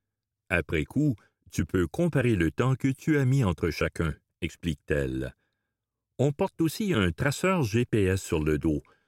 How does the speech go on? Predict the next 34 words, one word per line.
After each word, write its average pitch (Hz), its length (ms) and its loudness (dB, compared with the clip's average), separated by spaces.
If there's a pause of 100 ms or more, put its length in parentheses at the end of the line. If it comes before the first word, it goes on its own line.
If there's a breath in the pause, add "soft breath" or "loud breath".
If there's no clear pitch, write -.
(160 soft breath)
donc 92 360 0
on 80 120 0
peut 85 200 0
regarder 85 680 0
où 190 180 0
exactement 80 640 0
on 85 140 0
est 78 180 -2
allé 85 240 2
sur 85 180 -2
la 71 160 -2
carte - 360 -4 (180)
et 78 160 0
où 160 220 2
exactement 80 640 -2
on 117 120 0
s'est 135 200 -2
peut-être 151 560 -2
trompé. 78 600 -2 (1300)
Un 98 140 2
sport 185 480 0
pour 87 240 0
la 92 100 4
vie. 92 300 -2 (960)
Pour 80 180 0
Emma, 90 360 2 (240 loud breath)
ce - 200 0
sport 123 360 0
est 92 80 2
bien 147 280 0
plus 90 360 -2
qu'une 82 200 0
simple 104 440 -2
course. - 560 -4